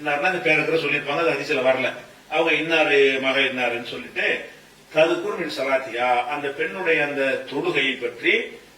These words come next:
புகழ்ந்து சொன்னார்கள் ஆயிஷா நாயகி. "அவங்க இன்னாரு தெரியுமா உங்களுக்கு? தொழுகைன்னு அப்படி தொழுவாங்க, எப்ப பார்த்தாலும் அப்படி மூழ்கிடுவாங்க தொழுகையில", இப்படி சொல்லுவாங்களே.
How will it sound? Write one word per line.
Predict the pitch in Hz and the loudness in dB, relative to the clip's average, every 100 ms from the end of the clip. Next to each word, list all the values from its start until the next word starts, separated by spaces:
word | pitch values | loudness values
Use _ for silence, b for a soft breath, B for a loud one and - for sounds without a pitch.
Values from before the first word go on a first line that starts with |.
| - - | -20 -8
புகழ்ந்து | 180 208 202 214 | 0 4 4 2
சொன்னார்கள் | 262 185 - - - - | -2 0 0 0 -2 -2
ஆயிஷா | 139 151 139 | -2 0 -2
நாயகி. | 127 113 - - - - | -2 -4 -10 -20 -20 -14
"அவங்க | 131 135 | -10 -8
இன்னாரு | 135 143 | -6 -4
தெரியுமா | 139 147 143 | -2 -2 -2
உங்களுக்கு? | 120 113 127 143 - | -4 -6 -6 -8 -6
தொழுகைன்னு | 139 165 165 | -6 -4 -4
அப்படி | - - 180 | -4 -4 -4
தொழுவாங்க, | 170 170 160 139 127 - - - - - - - - | -4 -2 -2 -2 -6 -8 -14 -20 -20 -20 -20 -20 -20
எப்ப | - - | -16 -8
பார்த்தாலும் | - - 185 185 | -2 -2 0 -2
அப்படி | 151 170 | -2 -2
மூழ்கிடுவாங்க | 233 175 165 151 | 0 2 4 2
தொழுகையில", | 139 143 139 139 165 | 2 0 4 4 4
இப்படி | 151 165 | 0 0
சொல்லுவாங்களே. | 175 170 151 | 2 2 0